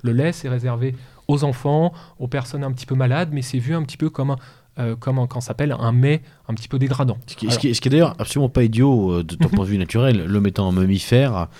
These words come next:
Speaker 1: Oui, oui,
Speaker 2: on est
Speaker 1: totalement.
Speaker 2: censé arrêter de boire du lait à partir du moment où on est peut-être plus sain, quoi, hein.
Speaker 1: Oui, oui, totalement. Voilà. Et ensuite, euh, le septième service, hein, c'est ce qu'on appelle le bout hors.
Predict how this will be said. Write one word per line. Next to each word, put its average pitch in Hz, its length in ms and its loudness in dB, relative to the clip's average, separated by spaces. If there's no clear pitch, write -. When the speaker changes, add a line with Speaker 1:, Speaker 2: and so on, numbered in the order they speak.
Speaker 1:
Oui, 139 80 0
oui, 156 120 2
Speaker 2:
on 147 100 -2
est - 60 -2
Speaker 1:
totalement. 135 180 -2
Speaker 2:
censé 117 80 0
arrêter 95 240 -2
de 110 60 2
boire 87 180 -4
du 90 120 -6
lait 117 280 6
à 90 80 2
partir 85 320 -4
du 85 80 -6
moment 104 240 0
où 101 60 0
on 82 180 -2
est 78 60 -6
peut-être 78 180 -10
plus 95 120 -6
sain, 85 240 -8
quoi, 127 200 -12
hein. 143 80 0
Speaker 1:
Oui, 151 80 0
oui, 143 180 0
totalement. 127 380 -8
Voilà. 135 180 -8
Et 143 100 2
ensuite, 139 480 -4
euh, 135 260 -2
le 131 100 0
septième 151 340 -4
service, 139 600 -4
hein, 160 140 -4
c'est - 140 -14
ce - 40 -12
qu'on 131 140 -2
appelle 131 240 2
le 135 80 2
bout 139 280 2
hors. 143 340 -2